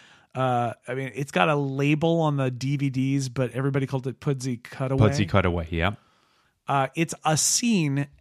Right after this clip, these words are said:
Speaker 1: after he says Barcelona at the end of Parting of the Ways, but before he falls out of the TARDIS and says, um, "Jackie, Mickey, Blimey." Uh, that is him post-regeneration.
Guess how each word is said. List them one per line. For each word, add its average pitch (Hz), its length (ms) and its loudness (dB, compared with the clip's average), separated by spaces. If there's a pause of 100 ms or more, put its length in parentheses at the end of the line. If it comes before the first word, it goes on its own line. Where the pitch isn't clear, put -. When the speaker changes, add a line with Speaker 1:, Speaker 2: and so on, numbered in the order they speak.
Speaker 1:
after 156 520 0
he 143 140 -2
says 139 200 -2
Barcelona 139 640 0
at 123 120 -4
the 127 140 -2
end 123 100 -2
of 113 60 -6
Parting 127 320 -4
of 120 40 -4
the 120 80 -4
Ways, 107 600 -4
but 135 180 -4
before 143 320 -2
he 135 80 0
falls 123 300 -4
out 120 140 -4
of 110 60 -8
the 110 80 -6
TARDIS 107 500 -6 (520)
and 127 180 -4
says, 117 520 -4 (440)
um, 101 520 -8 (340)
"Jackie, 131 360 0
Mickey, 123 280 -4
Blimey." 107 540 -6 (960)
Uh, 110 500 -2 (140)
that 131 260 2
is 127 560 0 (1120)
him 165 520 0 (140)
post-regeneration. 135 1200 -2